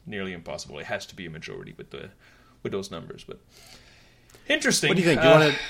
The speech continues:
Speaker 2: do you got some more comments on the polls? Do you wanna move to the by-election?
Speaker 1: Well, the thing is, I ju-, I was just gonna say, uh,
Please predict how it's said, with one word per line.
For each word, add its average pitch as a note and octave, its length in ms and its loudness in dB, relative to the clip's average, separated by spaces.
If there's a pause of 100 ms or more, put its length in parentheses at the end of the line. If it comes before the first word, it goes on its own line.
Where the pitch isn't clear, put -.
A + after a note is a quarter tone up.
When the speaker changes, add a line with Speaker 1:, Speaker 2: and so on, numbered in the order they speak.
(220)
Speaker 2:
do C3+ 80 -4
you C#3 40 2
got D#3+ 140 4
some F3 120 2
more E3 100 4
comments E3+ 360 2
on E3 60 2
the D#3 60 2
polls? F3+ 280 2
Do F3 40 0
you D#3 40 2
wanna C#3+ 140 0
move C3 160 0
to C#3 60 -2
the A#2+ 80 -2
by-election? A2 600 -2 (160)
Speaker 1:
Well, G#3+ 220 12
the A3 60 2
thing C4+ 140 2
is, G3 140 8
I F3 120 6
ju-, F3 140 4
I E3+ 100 6
was F3 160 4
just F3 140 -2
gonna D#3 200 4
say, B2+ 340 2
uh, A#2+ 60 -6